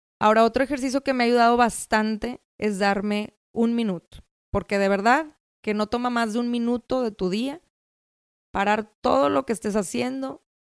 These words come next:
y pensando y enlistar todo lo que está saliendo bien en tu día.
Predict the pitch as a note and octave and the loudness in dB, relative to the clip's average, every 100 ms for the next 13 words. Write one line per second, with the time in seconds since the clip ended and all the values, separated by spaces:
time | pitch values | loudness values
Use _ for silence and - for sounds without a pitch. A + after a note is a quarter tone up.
0 | _ - A3 - G3 F3+ A3+ B3+ D4+ F#4+ | _ -10 -8 -6 -6 -4 -4 -4 -8 -14
1 | _ _ _ _ _ G#3 G#3 G3 F3+ - | _ _ _ _ _ -2 -2 -2 -6 -4
2 | G#3+ G#3+ G#3+ A#3 B3 C4+ C4+ A#3+ G3+ - | -2 -4 -4 -2 0 0 -2 -4 -6 -4
3 | G3 A3 G#3+ G#3 G#3 G#3 G3+ G3+ G3 F#3+ | -4 -2 -2 -2 -2 -2 -2 -4 -4 -2
4 | F#3 F3+ | -2 -4